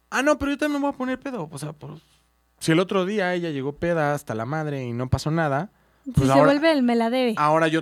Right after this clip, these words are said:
Speaker 1: ahora yo me voy a poner hasta la madre. Y no hay
Speaker 2: Ajá.
Speaker 1: pedo. O sea, y hasta tú mismo piensas, ¿no?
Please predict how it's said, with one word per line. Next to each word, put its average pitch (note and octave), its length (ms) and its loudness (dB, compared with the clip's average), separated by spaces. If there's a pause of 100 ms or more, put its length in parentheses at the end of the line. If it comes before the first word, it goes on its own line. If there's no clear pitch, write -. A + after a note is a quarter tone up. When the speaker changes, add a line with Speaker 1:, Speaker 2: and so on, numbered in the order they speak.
(120)
Speaker 1:
ahora D3+ 320 2
yo G#3 120 -4
me D#3+ 60 -2
voy C3+ 120 -4
a - 20 -8
poner C3+ 220 -12
hasta C#3 160 -10
la D#3+ 100 -6
madre. F#3 280 -6
Y D#3+ 80 -4
no F#3+ 100 4
hay A#3 60 2
Speaker 2:
Ajá. A3 80 -10
Speaker 1:
pedo. B3+ 300 -2 (160)
O D3+ 120 -4
sea, E3 180 -6
y F#3+ 100 2
hasta F3+ 220 -4
tú A#3+ 120 -4
mismo A#3 280 0
piensas, A3 380 -2
¿no? F#3 220 -2